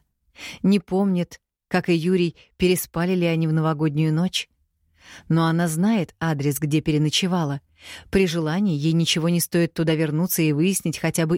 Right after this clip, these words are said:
имя. В конце концов, отец имеет не только права, но и обязанности. Или Маша сама не знает, кто отец малыша.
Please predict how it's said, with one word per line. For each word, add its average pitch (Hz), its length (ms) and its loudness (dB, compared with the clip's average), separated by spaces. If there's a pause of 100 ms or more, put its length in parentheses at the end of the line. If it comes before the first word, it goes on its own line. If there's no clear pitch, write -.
(120)
имя. 156 380 0 (580)
В - 100 -14
конце 170 300 0
концов, 175 500 -2 (380)
отец 220 340 0
имеет 214 280 2
не 185 120 -2
только 208 300 -2
права, 175 340 0
но 151 120 0
и 151 100 0
обязанности. 156 880 -4 (720)
Или 175 360 2 (640)
Маша 220 260 0
сама 240 320 0
не 147 100 0
знает, 147 340 -2
кто - 180 -4
отец 165 340 -2
малыша. 160 520 -2